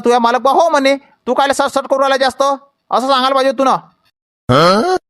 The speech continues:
शांताराम भाऊ, तुमचं काय झालं म्हणलं त्या मालकाचं, त्या ट्रकवाल्या, अं, तुमचं काय बोलणं झालं तर मला काय माहित? हा, तो ड्रायव्हर काय ऐकून नाही राहिला म्हणलं, नखरे करू राहिला आहे तो.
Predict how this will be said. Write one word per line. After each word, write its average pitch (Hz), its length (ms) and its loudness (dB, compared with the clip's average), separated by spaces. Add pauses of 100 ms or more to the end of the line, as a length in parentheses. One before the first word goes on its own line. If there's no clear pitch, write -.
(160)
शांताराम 226 360 -2
भाऊ, 254 320 2
तुमचं 247 240 -2
काय 208 280 0
झालं 202 160 2
म्हणलं 240 160 0
त्या 233 100 0
मालकाचं, 214 380 0
त्या 226 420 2
ट्रकवाल्या, 226 500 2
अं, 175 600 0
तुमचं 208 200 0
काय 220 180 -2
बोलणं 226 240 -2
झालं 208 160 0
तर 247 40 2
मला 226 180 0
काय 247 120 -2
माहित? 262 180 -2 (320)
हा, 180 140 2
तो 220 180 2
ड्रायव्हर 214 240 2
काय 233 120 0
ऐकून 214 200 0
नाही 240 100 2
राहिला 240 160 2
म्हणलं, 247 220 0
नखरे 226 200 -2
करू 233 120 -2
राहिला 240 160 2
आहे 240 100 0
तो. 240 320 -4